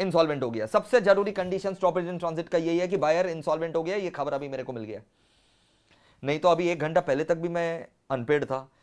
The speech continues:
ऐसा एक घंटा में क्या हो गया कि मैं रास्ते से ही माल वापस मंगवा लिया,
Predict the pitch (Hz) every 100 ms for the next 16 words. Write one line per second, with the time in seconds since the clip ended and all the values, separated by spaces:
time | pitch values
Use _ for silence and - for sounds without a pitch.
0 | _ - 143 233 202 165 165 165 156 131
1 | 160 175 156 123 131 - 185 185 147 147
2 | 139 147 143 139 135 135 143